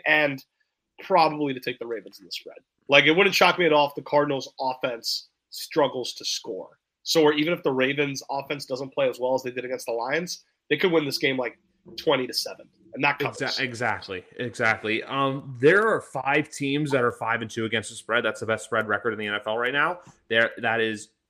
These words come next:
Speaker 2: Jacksonville, that is Detroit, that is Kansas City,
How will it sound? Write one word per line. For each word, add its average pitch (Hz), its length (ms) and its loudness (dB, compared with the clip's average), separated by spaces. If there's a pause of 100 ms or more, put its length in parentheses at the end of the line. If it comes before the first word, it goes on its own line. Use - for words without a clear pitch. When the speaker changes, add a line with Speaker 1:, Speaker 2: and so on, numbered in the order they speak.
(160)
Speaker 2:
Jacksonville, 151 1040 2 (360)
that 117 220 2
is 120 160 0
Detroit, 151 640 0 (580)
that 123 380 4
is 117 480 0 (220)
Kansas 170 360 -2
City, 143 320 -2